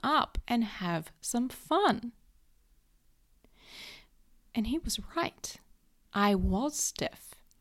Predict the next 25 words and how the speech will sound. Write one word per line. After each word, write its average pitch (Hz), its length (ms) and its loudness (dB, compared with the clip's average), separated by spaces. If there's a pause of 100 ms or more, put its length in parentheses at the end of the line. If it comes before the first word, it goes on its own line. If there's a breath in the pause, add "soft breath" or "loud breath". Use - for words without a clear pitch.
(160)
and 208 180 8
I 208 140 8
for 196 200 -8
sure 226 420 8
was 180 260 2
not 202 400 6
having 180 320 4
fun. - 480 8 (280)
I 226 60 0
was 220 120 -2
trying 466 220 6
to 392 80 10
look 254 200 8
like 311 180 8
I 320 120 10
was, 311 480 10 (220)
you 349 100 2
know, 427 300 6 (560 loud breath)
but 196 100 4
I 190 80 6
wasn't 165 260 2
having - 220 -6
fun - 160 -6
at - 120 -4
all, 247 320 10